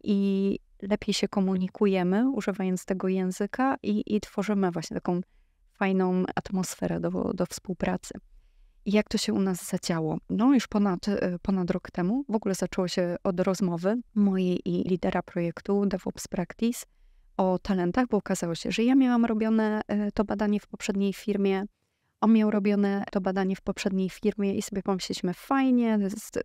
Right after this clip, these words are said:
super narzędzie, natomiast co dalej, nie? Zrobimy to badanie, jest fajnie, podnosi się zaangażowanie pracowników, miesiąc miodowy mija i co później?"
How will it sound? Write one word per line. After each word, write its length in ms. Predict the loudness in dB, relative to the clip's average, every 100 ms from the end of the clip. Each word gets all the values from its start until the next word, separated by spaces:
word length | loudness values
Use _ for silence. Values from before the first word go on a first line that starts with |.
| -2
super 360 | -2 -2 0
narzędzie, 720 | 0 0 2 4 4 4 2 0 -4
natomiast 1200 | -4 -4 0 2 4 4 4 2 0 -4 _ -10 -8
co 160 | -4 0
dalej, 540 | 2 2 2 0 0
nie? 380 | 2 2 2 2
Zrobimy 440 | 2 2 4 2
to 160 | 2 0
badanie, 440 | 0 2 4 4
jest 280 | 4 0 -8 -4
fajnie, 380 | 2 4 4
podnosi 460 | 2 0 0 0 -2
się 140 | -2
zaangażowanie 720 | -2 0 0 0 -2 -2 0 -2
pracowników, 920 | -2 -4 -2 2 2 4 0 -2 -2
miesiąc 500 | 0 2 2 0 0
miodowy 440 | 0 0 0 0 0
mija 460 | 4 4 4 2
i 200 | 0 -4 -4
co 80 | -6
później?" 440 | -2 -4 -2 -4